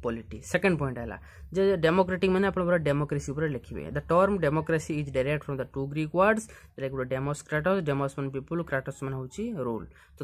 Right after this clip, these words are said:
thus democracy means the rule by the people, ଲୋକମାନଙ୍କ ଦ୍ୱାରା ଯେଉଁ ଶାସନ ହୁଏ, ବହୁତ ଇଜି ଆପଣ ଜାଣିଛନ୍ତି। Democracy is a system of, uh, government in which all the people of, of a state are involved in making decision about its affair। କହିଲା ଯେ ଡେମୋକ୍ରେସି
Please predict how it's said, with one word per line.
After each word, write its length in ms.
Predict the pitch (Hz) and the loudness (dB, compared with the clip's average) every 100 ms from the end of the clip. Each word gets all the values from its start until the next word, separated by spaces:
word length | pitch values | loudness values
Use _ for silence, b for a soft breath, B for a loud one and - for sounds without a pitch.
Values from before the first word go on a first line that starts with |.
| 151 | 4
thus 160 | 185 165 | 4 4
democracy 500 | 151 147 143 135 131 | 2 0 -2 -4 -2
means 180 | 180 240 - - - | 0 0 -2 -18 -6
the 80 | 135 143 | -2 0
rule 180 | 185 160 | 0 0
by 80 | 131 156 | -2 -2
the 60 | 160 | -6
people, 220 | 131 123 135 | -8 -6 -4
ଲୋକମାନଙ୍କ 340 | 151 165 160 147 | 0 0 0 0
ଦ୍ୱାରା 180 | 143 196 233 b b | 0 0 -2 b b
ଯେଉଁ 120 | 139 135 | -6 -6
ଶାସନ 220 | 117 - 135 | -8 -8 -6
ହୁଏ, 100 | 156 185 | -4 -4
ବହୁତ 120 | 170 143 | -6 -6
ଇଜି 140 | 127 131 | -4 -4
ଆପଣ 120 | 147 151 | -2 -4
ଜାଣିଛନ୍ତି। 380 | 117 113 117 113 - B B B 139 | -6 -10 -12 -14 -16 B B B 4
Democracy 440 | 190 233 226 214 226 202 | 8 8 6 4 4 2
is 80 | 165 | 2
a 80 | 165 175 | 0 -2
system 340 | 170 185 196 196 | -2 2 2 4
of, 260 | 143 143 156 - B B | 4 4 2 -6 B B
uh, 60 | 139 | -2
government 520 | 147 147 147 156 185 | 2 2 2 2 0
in 120 | 160 139 | 0 0
which 300 | 143 208 208 - b b | 0 0 -4 -12 b b
all 200 | 165 202 | 6 6
the 120 | 190 | 6
people 380 | 160 147 151 147 | 0 -2 0 2
of, 60 | 139 - | 0 -2
of 160 | - 139 | -6 -6
a 60 | |
state 320 | 135 143 151 165 | -4 -2 -2 0
are 120 | 147 | 0
involved 420 | 135 131 139 160 | -2 -4 -2 -2
in 120 | 151 131 | -2 -4
making 320 | 110 160 202 233 B B | -6 -4 -4 -4 B B
decision 460 | 139 139 135 170 170 | -6 -6 -4 -2 0
about 340 | 131 135 135 208 | 0 0 0 -6
its 140 | - - | -6 -12
affair। 280 | - 120 110 - B B - | -12 -10 -10 -12 B B 6
କହିଲା 220 | 190 196 143 - B - | 10 10 6 0 B -2
ଯେ 60 | 160 | 2
ଡେମୋକ୍ରେସି 500 | 160 180 185 185 196 | 4 4 2 0 2